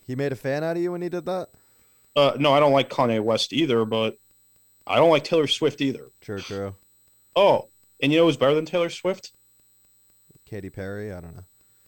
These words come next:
Speaker 2: No, DeAndre Swift.
Speaker 1: Oh, <laughs> there you go.
Speaker 2: Lions running back.
Speaker 1: <laughs>
Speaker 2: I know you like him too because you like the Lions.
Speaker 1: I do like the Lions. It's my dad's
Speaker 2: Oh,
Speaker 1: favorite team,
Speaker 2: same
Speaker 1: so.
Speaker 2: here.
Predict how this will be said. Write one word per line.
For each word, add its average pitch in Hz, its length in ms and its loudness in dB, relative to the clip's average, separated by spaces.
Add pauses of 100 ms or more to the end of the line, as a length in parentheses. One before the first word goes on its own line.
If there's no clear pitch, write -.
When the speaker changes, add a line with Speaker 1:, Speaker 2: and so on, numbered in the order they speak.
Speaker 2:
No, 190 180 6
DeAndre 165 400 4
Swift. - 420 -6 (160)
Speaker 1:
Oh, 120 520 -6
<laughs> 98 40 -10
there 110 120 -8
you 110 60 -10
go. 90 240 -8
Speaker 2:
Lions 190 280 2
running 202 240 4
back. 104 340 -2
Speaker 1:
<laughs> - 1800 -16
Speaker 2:
I 147 80 2
know 170 100 4
you 160 180 6
like 127 200 4
him 123 140 0
too 165 140 0
because 117 260 -4
you 107 80 -2
like 135 160 0
the 78 80 -12
Lions. 71 480 -12 (160)
Speaker 1:
I 240 120 0
do 320 180 -2
like 110 180 -2
the 98 80 -8
Lions. 92 460 -10
It's - 120 -20
my 139 140 -4
dad's 110 380 0
Speaker 2:
Oh, - 40 -8
Speaker 1:
favorite 98 320 -6
team, 202 260 -4
Speaker 2:
same 240 160 2
Speaker 1:
so. 240 100 0
Speaker 2:
here. 143 240 4